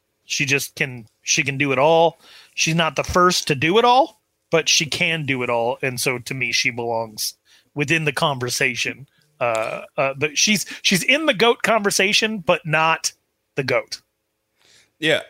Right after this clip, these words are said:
Speaker 2: and my number six is Rihanna. Because, like,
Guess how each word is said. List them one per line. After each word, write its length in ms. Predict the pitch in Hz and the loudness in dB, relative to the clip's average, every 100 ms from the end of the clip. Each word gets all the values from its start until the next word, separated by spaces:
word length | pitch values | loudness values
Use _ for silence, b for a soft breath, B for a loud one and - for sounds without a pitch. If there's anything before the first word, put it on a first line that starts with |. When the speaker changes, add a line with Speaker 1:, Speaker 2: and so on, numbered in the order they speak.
| - | -4
Speaker 2:
and 640 | 139 139 131 127 120 113 | 0 2 2 0 -2 -4
my 240 | 120 131 147 | 0 0 2
number 300 | 147 131 123 | 0 0 0
six 360 | - 131 - | 0 0 0
is 240 | 123 113 104 | 0 0 -2
Rihanna. 800 | 107 110 120 117 123 113 76 62 _ _ _ _ b b b b b b - - - | -2 0 0 2 2 2 -2 -8 _ _ _ _ b b b b b b -20 -20 -6
Because, 640 | 139 - - 165 160 117 | -4 -2 0 2 2 2
like, 380 | 131 127 110 - | 2 2 0 -6